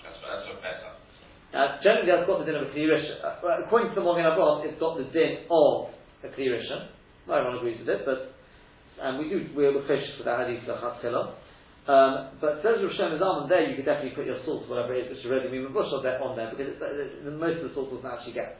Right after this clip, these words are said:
Speaker 2: absorbed in the same way. It doesn't become like a dover lach in that sense.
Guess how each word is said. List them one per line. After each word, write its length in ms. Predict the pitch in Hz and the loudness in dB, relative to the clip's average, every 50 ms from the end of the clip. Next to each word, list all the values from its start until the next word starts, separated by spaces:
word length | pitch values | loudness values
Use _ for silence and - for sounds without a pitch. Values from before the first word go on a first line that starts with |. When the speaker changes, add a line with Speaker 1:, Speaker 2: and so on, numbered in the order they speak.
| - - - | -18 -12 -10
Speaker 2:
absorbed 480 | 127 120 117 - 131 147 135 120 - 123 | -10 -10 -8 -6 -4 -4 -4 -4 -6 -10
in 40 | 120 117 | -12 -12
the 80 | 113 113 | -10 -6
same 160 | 123 120 113 113 | -6 -6 -4 -4
way. 120 | 113 107 - | -6 -8 -8
It 1040 | - - - - - - - - - - - - - - - - - - - - | -10 -18 -20 -20 -20 -20 -20 -20 -20 -20 -20 -20 -20 -20 -20 -20 -20 -20 -16 -12
doesn't 160 | 143 131 131 127 | -10 -8 -8 -8
become 200 | 123 127 127 117 | -6 -4 -4 -4
like 80 | 113 110 | -2 -4
a 80 | 117 113 | -4 -4
dover 160 | 113 110 117 | -2 -2 0
lach 240 | 120 113 - - 117 | 2 0 0 0 -4
in 40 | |
that 200 | 113 110 - - | -8 -8 -8 -8
sense. 240 | - - - - - | -10 -12 -12 -12 -14